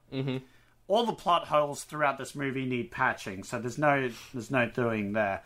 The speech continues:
Speaker 2: So I can't really fix this movie. I'd have to change, like, every aspect of this movie. So instead,
Speaker 1: Mm-hmm.
Speaker 2: I'm gonna propose a sequel.
Speaker 1: Okay, let's go. Haven't had a sequel in a while.
Speaker 2: The Destroyers.
Speaker 1: <laughs>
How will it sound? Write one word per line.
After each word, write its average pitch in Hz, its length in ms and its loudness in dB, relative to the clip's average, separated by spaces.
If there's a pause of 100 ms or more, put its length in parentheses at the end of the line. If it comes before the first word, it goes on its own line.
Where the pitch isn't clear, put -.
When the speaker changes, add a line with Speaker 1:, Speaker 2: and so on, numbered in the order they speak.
(140)
Speaker 2:
So - 200 0 (320)
I 156 80 2
can't 226 320 4
really 175 240 0
fix - 320 -6
this 123 200 -12
movie. 98 300 -10
I'd 156 180 0
have 185 180 0
to 165 80 -16
change, 151 360 -8
like, 123 300 -4
every 131 360 2
aspect 107 520 -4
of 107 100 -8
this 95 180 -8
movie. 82 260 -6
So 113 200 -10
instead, 180 460 0
Speaker 1:
Mm-hmm. 135 180 -8 (240)
Speaker 2:
I'm 160 140 -2
gonna 160 180 0
propose 180 800 -2
a 123 80 -8
sequel. - 880 -2 (380)
Speaker 1:
Okay, 214 1300 0
let's 240 320 2
go. 135 580 4
Haven't 196 220 2
had 175 120 -2
a 170 60 -4
sequel 180 320 0
in 127 80 2
a 120 60 2
while. 120 320 4
Speaker 2:
The 202 380 4
Destroyers. 180 1300 0
Speaker 1:
<laughs> 220 60 -8